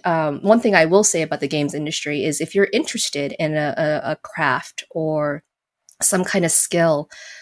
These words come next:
most of the times, if you go to whoever you look up to, they, they will open the door and they will answer any questions that you may have. And so I kinda,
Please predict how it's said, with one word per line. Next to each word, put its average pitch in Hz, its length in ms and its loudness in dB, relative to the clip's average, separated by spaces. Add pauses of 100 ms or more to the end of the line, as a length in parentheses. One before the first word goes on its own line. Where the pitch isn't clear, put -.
(260)
most 269 540 4
of 233 80 0
the 180 100 6
times, 147 420 -2
if 180 140 -6
you 185 100 -4
go 196 280 0 (100)
to 170 420 -4 (400)
whoever 175 540 4
you 156 240 -2
look 156 240 -2
up - 200 0
to, 147 300 -6
they, 233 320 -2
they 233 160 0
will 233 220 0
open 175 240 0
the 165 80 0
door 151 380 2
and 151 160 0
they 160 100 0
will 147 360 -2
answer 147 320 0
any 147 140 -4
questions 147 360 -2
that 151 100 -6
you 147 140 -4
may 131 140 -2
have. 156 540 -4
And 156 220 -2
so 143 400 -2
I 139 60 -2
kinda, 151 380 0